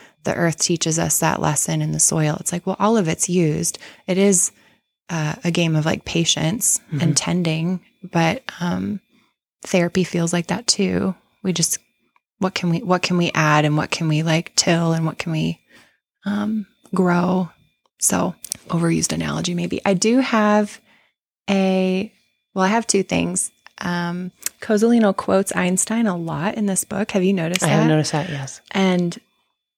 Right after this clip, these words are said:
Speaker 1: my phone or algorithm must know or something, 'cause sometimes I'll read out loud. And, uh, so this thing popped up on my phone, and it was a quote from Einstein that said, um,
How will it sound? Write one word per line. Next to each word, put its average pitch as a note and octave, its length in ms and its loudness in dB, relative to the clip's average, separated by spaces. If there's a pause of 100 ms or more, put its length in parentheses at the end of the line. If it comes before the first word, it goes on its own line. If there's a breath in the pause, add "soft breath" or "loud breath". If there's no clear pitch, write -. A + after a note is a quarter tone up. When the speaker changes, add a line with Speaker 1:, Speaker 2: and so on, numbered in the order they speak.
Speaker 1:
my G3 160 4
phone F#3+ 480 2
or E3+ 180 0
algorithm E3 600 0
must D#3+ 340 0 (220)
know F3 540 -2
or G#3 80 0
something, G3 460 0
'cause G#3+ 120 2
sometimes A3 300 4
I'll F3 120 2
read E3 180 0
out D#3+ 160 -2
loud. D#3+ 320 -2 (640 loud breath)
And, F3 320 2
uh, E3 360 0 (380)
so F#3+ 260 0
this F3+ 320 -2
thing A3 340 2
popped - 340 -2
up F3+ 140 0
on F3 120 -2
my E3+ 140 -2
phone, F#3 640 0 (140)
and F3+ 120 0
it - 60 -2
was F#3 120 0
a F#3 80 2
quote G3+ 440 0
from F#3+ 200 -2
Einstein F3+ 520 2
that - 160 -4
said, E3+ 500 0
um, F3 460 -6